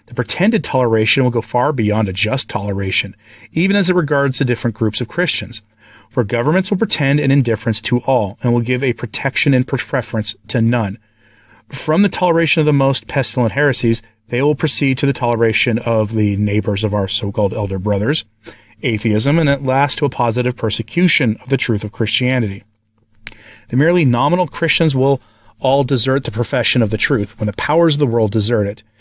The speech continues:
In this tragic event, I take to be typified by the order of Saint John to measure the temple and the altar, and leave the outer court, national schismatic churches, heresies, to be trodden underfoot by the,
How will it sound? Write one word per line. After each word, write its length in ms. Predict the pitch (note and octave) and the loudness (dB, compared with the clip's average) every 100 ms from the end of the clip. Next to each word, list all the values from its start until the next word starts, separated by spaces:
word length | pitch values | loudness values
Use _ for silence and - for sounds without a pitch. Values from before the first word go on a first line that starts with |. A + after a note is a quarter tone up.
| - - - | -20 -12 -2
In 80 | E3 | 0
this 100 | G#3 | 2
tragic 400 | - F#3 G#3 F#3 | 0 0 2 2
event, 240 | D3+ D3+ | 2 0
I 60 | C#3+ | 0
take 300 | - D#3 D#3 | -2 -4 -2
to 60 | |
be 100 | C#3+ | -2
typified 720 | C#3 D3+ C#3+ - B2 B2 C3 - - _ _ - | -2 -2 -2 -2 0 0 -2 -10 -20 _ _ -10
by 320 | D#3 - - | -4 0 0
the 140 | C#3 C3 | 0 0
order 220 | A#2+ A#2 | 0 0
of 80 | - | 0
Saint 220 | A#2+ A#2 | -2 -2
John 320 | A#2 A#2+ G#2 | 0 0 0
to 100 | B2+ | 2
measure 300 | A2 A#2 C#3 | 2 2 2
the 100 | C#3+ | 0
temple 380 | - - A#2 B2 | -2 -4 0 0
and 120 | A2 | 2
the 80 | A#2 | 2
altar, 460 | C#3 C#3+ - A2+ - _ - | 2 0 0 -6 -8 _ -4
and 120 | A#2 | 0
leave 180 | B2+ C3 | 2 0
the 160 | C3+ | 0
outer 220 | A#2 G#2+ | 0 0
court, 380 | G#2+ - A#2+ F#2+ - _ _ - | 0 0 -2 -2 -12 _ _ -4
national 420 | G#2 - A2+ G2+ | -2 0 0 0
schismatic 460 | - A2 G#2+ G2 | -2 -2 -2 -4
churches, 500 | - A2 G2 A#2 C3 - | -4 -4 0 0 -2 -6
heresies, 540 | - B2 G#2+ - B2+ C#3+ _ _ _ - | -4 0 2 2 0 -2 _ _ _ -6
to 60 | |
be 80 | D3+ | -4
trodden 420 | C3 - D#3 D#3 | -2 0 2 2
underfoot 460 | C#3+ C3 C#3+ B2 - | 2 0 0 -2 -2
by 180 | G2+ | -2
the, 120 | F#2+ | 0